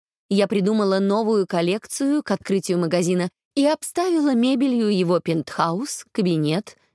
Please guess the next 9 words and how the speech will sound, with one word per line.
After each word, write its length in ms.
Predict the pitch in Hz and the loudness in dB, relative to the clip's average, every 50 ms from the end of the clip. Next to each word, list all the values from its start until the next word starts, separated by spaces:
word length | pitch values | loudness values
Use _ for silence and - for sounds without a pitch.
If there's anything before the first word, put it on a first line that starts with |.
| _ _ _ | _ _ _
и 60 | 311 | -4
свою 380 | - - - 175 156 156 151 151 | -4 -2 -2 0 0 0 -2 -4
квартиру. 640 | - - 131 139 - - - - 107 - - - 151 - _ _ _ _ _ _ _ _ _ _ | -4 -6 -6 -6 -6 -10 -10 -8 -10 -10 -12 -16 -18 -20 _ _ _ _ _ _ _ _ _ _
Начала 400 | 262 294 - - 339 339 381 403 | -2 0 0 0 -2 0 0 0
я 300 | 392 339 262 262 269 262 | 0 0 2 2 0 0
с 120 | 233 - - | -2 -6 -4
полной 480 | - 277 247 262 302 320 311 311 294 | -2 0 2 2 2 2 2 2 2
реконструкции 840 | 240 214 - 185 165 170 - - 220 196 214 - - - 208 202 208 | 0 0 -2 -2 -2 -2 -2 -2 -2 -2 -2 -4 -6 -4 -2 -2 -2
кабинета. 760 | - 202 185 202 196 185 139 - - - - - - 185 | -2 -2 0 0 0 0 -2 -4 -6 -8 -10 -12 -12 -12